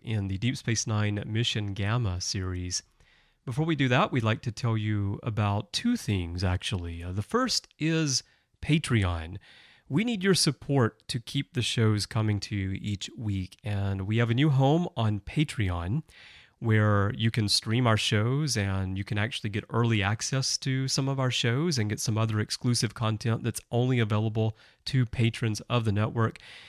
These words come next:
If you don't know what Patreon is, it's a lot like Kickstarter, except instead of being a single project,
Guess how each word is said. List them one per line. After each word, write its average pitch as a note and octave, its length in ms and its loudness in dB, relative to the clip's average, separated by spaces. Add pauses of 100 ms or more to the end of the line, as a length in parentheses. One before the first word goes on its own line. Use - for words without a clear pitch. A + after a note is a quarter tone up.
(120)
If C3+ 100 0
you E3 60 4
don't G3 160 4
know G#3 60 4
what G3+ 160 2
Patreon C#3 560 2
is, A#2+ 260 4
it's B2 140 -2
a B2+ 40 2
lot C3+ 220 0
like C3 220 -2
Kickstarter, G2+ 760 0 (540)
except D#3+ 400 2
instead E3 320 4
of D#3+ 80 0
being D3+ 160 4
a C3+ 100 4
single C#3+ 500 4
project, G#2+ 760 0